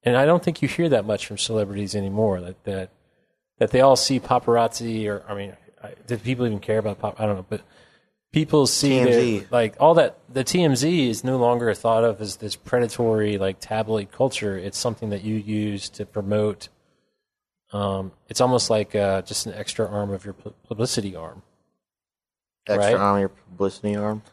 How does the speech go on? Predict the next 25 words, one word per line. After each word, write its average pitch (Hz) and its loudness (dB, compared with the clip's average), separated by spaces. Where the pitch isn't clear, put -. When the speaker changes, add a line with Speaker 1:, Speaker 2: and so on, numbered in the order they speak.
Speaker 1:
Yeah, 113 2
it's 92 -6
like 101 -4
the 110 -2
third 113 2
arm. 92 -8
<laughs> - -14
I 147 2
don't 123 -6
know. 95 -10
Yeah. 131 2
Speaker 2:
Okay. 98 -8
Speaker 1:
So 147 2
what 147 4
do 156 2
you 156 0
think 143 2
is 113 0
the 113 0
best 104 2
strategy? 90 -6
Speaker 2:
Uh, 104 6
Speaker 1:
Be 127 2
out 123 4
there 135 2